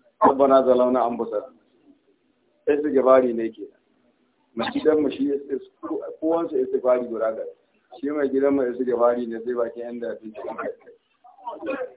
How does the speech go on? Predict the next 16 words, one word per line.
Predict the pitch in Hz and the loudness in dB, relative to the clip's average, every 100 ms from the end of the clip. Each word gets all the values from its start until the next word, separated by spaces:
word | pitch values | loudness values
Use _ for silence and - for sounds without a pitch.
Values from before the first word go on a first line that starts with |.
| _ _ _ _ | _ _ _ _
"Subhana | 123 120 143 151 143 | -4 0 2 4 2
man | 143 143 | 2 2
istakhraja | 139 139 139 139 139 135 | 8 8 8 4 2 2
du'a | 143 135 143 143 | 2 6 6 6
bil | 156 | 10
bala." | - 170 143 - - 226 - _ _ _ _ _ _ _ | 10 10 6 0 -16 -18 -18 _ _ _ _ _ _ _
Sarki | - 151 147 165 | -2 -2 2 6
ya | 170 | 8
tabbata | 165 160 156 156 | 6 2 2 0
ga | 147 | 2
wanda | 151 151 | 2 0
ya | 139 | -2
shiga | - 143 135 | 0 2 2
addu'a | 143 135 135 | 4 4 4
saboda | 139 131 | 2 4
bala'i. | 120 120 117 | 4 4 4